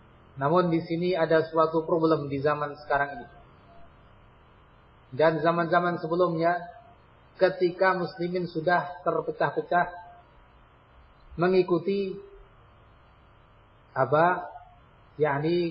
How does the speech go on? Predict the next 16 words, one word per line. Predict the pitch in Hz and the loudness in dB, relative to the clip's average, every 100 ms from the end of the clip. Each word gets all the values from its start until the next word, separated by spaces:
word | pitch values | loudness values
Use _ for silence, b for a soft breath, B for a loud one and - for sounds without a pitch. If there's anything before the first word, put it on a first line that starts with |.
| - | -6
ker-, | 156 147 - - | -8 -8 -10 -4
negara | 160 147 156 156 | 0 4 4 4
masing-masing. | 151 139 135 127 113 - - - - - _ _ _ _ _ _ _ - _ - _ - - _ _ | 2 -2 -4 -4 -8 -14 -20 -20 -20 -20 _ _ _ _ _ _ _ -20 _ -20 _ -20 -20 _ _
Nah, | 131 127 156 | -8 -6 -4
ini | 196 | 4
problem | 226 214 214 185 | 8 8 8 4
sekarang. | 160 160 135 - - - - - - - - - - _ - | 0 0 0 -4 -16 -20 -20 -20 -20 -20 -20 -20 -20 _ -20
Secara | 165 220 220 220 | -4 4 6 6
teori | 226 240 233 | 6 6 8
gampang. | 233 226 220 185 - - - - _ _ _ _ _ - | 6 8 8 6 2 -12 -16 -20 _ _ _ _ _ -2
Sana | 185 190 | -2 0
terlihat | 196 202 226 - - | 2 6 6 4 -8
semuanya | 196 208 208 196 | -2 0 2 4
ikut. | 208 - - - - - - - - - - - - - - - _ - - | 4 4 -4 -16 -20 -20 -20 -20 -20 -20 -20 -20 -20 -20 -20 -20 _ -20 -10
Ya. | 110 104 - - _ _ _ - _ _ _ _ _ _ _ - | -8 -8 -14 -20 _ _ _ -20 _ _ _ _ _ _ _ -6
Kalau | 131 | -4